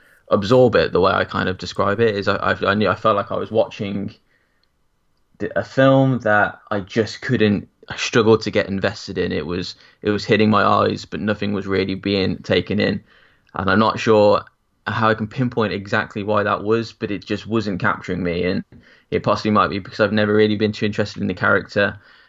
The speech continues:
Harley Quinn, or whether it was the overall plot of the film, but I just found myself kind of just thinking,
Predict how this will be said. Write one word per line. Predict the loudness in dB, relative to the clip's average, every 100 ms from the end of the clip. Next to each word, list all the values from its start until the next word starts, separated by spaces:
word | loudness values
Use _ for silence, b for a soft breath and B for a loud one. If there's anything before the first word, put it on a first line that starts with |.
| b _ -4
Harley | 2 2 0
Quinn, | 0 2 4 2 -2 -12 _
or | -4 0 2 2 2 2 -2 -4
whether | -2 0 2 2
it |
was | 2 2 2 -2 -8 -8 0
the | 4
overall | 4 4 0
plot | 2 0 2
of | 0
the | -2
film, | 2 2 2
but | 0 0
I | -2
just | -2 -8 0
found | 2 2 -2
myself | -4 -2 0 0 0
kind | -4 -4
of | -4
just | -10 -8
thinking, | -6 -6 -2 -2 -2